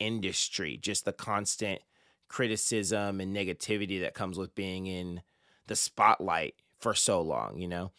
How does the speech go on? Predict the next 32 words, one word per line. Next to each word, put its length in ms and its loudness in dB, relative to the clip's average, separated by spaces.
Um, 140 2
I'm 60 2
not 160 6
sure 120 4
if 60 0
that'll 180 10
actually 360 4
come 300 0
through 640 0
in 220 4
the 320 0
episode 520 4
that 140 -2
you 420 4
listened 460 6
to, 380 2
because 180 2
we 80 4
talked 280 10
a 40 4
lot 340 4
during, 300 -2
we 120 4
actually 160 2
talked 220 4
a 60 2
lot 340 2
during 280 -2
the, 120 -2
uh, 200 0
commercial 480 -2
breaks. 500 -4